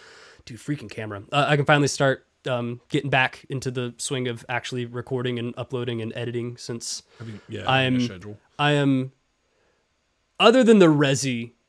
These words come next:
Speaker 1: um, playthrough that we did, I've pretty much been, like, the sole editor and, like, asset maker for most stuff.
Speaker 2: Yeah.
Speaker 1: But that's, that's more behind the scenes stuff. Um,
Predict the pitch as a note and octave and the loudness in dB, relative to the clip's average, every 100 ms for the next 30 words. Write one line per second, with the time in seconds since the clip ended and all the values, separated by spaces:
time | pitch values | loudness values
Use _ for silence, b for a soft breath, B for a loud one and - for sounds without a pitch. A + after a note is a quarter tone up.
0 | _ C3 B2+ A#2+ B2+ A#2 B2 A#2+ A#2+ A#2 | _ -2 -2 -2 -4 -4 -4 -4 -6 -6
1 | A2+ A2+ A2+ - D3+ C3+ B2 - A#2+ A2 | -4 -4 -6 -8 -4 -4 -4 -8 -8 -8
2 | G2 G#2 - A2+ G#2+ G#2+ G#2+ G#2+ G#2+ A#2+ | -10 -12 -10 -8 -8 -10 -8 -10 -10 -10
3 | G#2+ G#2+ G#2+ G#2 - A2+ - _ - A#2+ | -12 -8 -8 -8 -10 -12 -14 _ -16 -14
4 | A2 A#2 A#2 _ - A#2+ A2 B2 A2+ B2 | -12 -14 -14 _ -14 -12 -10 -10 -8 -6
5 | A#2 F3+ A3 G#3 A3 G3+ E3+ C3 B2 A2+ | 0 4 6 6 4 6 4 4 0 -8
6 | A#2 - B2 A2+ - D#3 D3+ D3+ C#3 | -10 -10 -10 -12 -8 0 2 4 2